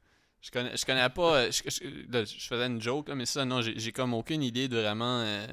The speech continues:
Mais il a, il a l'air d'un nice guy, pour vrai, par contre. Euh...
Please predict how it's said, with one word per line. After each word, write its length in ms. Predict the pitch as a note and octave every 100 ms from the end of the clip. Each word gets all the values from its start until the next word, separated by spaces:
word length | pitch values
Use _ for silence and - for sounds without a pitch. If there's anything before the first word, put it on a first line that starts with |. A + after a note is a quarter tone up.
| - - -
Mais 60 | C3
il 40 |
a, 100 | C#3+
il 80 | C#3+
a 40 | E3+
l'air 100 | B3
d'un 220 | G#3 F3
nice 260 | E3 D#3
guy, 200 | D3+ E3+
pour 120 | D3+ C#3
vrai, 180 | C#3+
par 200 | C3 -
contre. 240 | - G#2 - G2
Euh... 580 | - A#1 G1+ - -